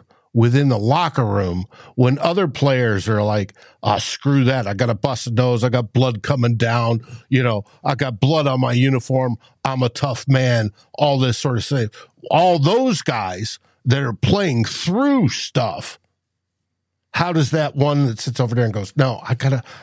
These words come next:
I gotta be perfect. I gotta polish my nails. I can't have a broken nail and play."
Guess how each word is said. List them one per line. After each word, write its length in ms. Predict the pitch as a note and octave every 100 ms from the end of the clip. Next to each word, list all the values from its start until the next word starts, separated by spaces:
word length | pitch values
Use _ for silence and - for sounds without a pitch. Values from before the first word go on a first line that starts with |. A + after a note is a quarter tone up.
| -
I 80 | C3+
gotta 180 | D3+ D#3
be 140 | D#3+
perfect. 480 | D#3+ F#3 E3 C#3 -
I 40 | -
gotta 160 | C3
polish 360 | A#2+ D3 D3 -
my 140 | D3+
nails. 360 | D3 D#3+ C#3+ B2
I 80 | B2
can't 260 | - C3
have 140 | C3 D3
a 80 | D3+
broken 400 | D#3+ F3 F3+ F3
nail 320 | F#3+ F#3+ F3+
and 100 | F3
play." 360 | F#3+ G3 A#2+